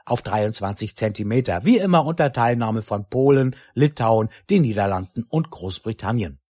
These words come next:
Der tschechische Moon Contest läuft am Mittwochabend auf fünfzig Megahertz. Das ist also etwas für unsere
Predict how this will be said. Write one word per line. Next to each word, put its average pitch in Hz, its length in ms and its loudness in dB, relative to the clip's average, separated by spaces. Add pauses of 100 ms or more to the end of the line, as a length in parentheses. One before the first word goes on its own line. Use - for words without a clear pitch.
(760)
Der 113 400 2
tschechische 123 400 0
Moon 190 180 4
Contest 214 480 2
läuft 147 300 2
am 107 160 -2
Mittwochabend 127 800 2
auf 110 320 0 (180)
fünfzig - 680 -6 (240)
Megahertz. 95 720 -2
Das 113 160 -2
ist 123 140 -4
also 117 180 0
etwas 113 240 -4
für 117 140 -6
unsere 95 380 -6